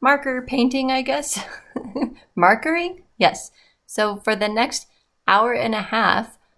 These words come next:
I worked on this little drawing, and I thought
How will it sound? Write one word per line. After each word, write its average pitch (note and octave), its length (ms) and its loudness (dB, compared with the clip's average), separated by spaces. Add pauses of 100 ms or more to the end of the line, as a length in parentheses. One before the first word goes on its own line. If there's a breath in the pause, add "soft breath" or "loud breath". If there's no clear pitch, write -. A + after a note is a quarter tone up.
(180)
I F3 220 -4
worked F3+ 320 -2
on F3 260 -2
this E3+ 220 -10
little F3 240 -6
drawing, F#3 560 -2 (320 soft breath)
and F#3 320 -4
I G3+ 240 2 (640)
thought D#4+ 440 4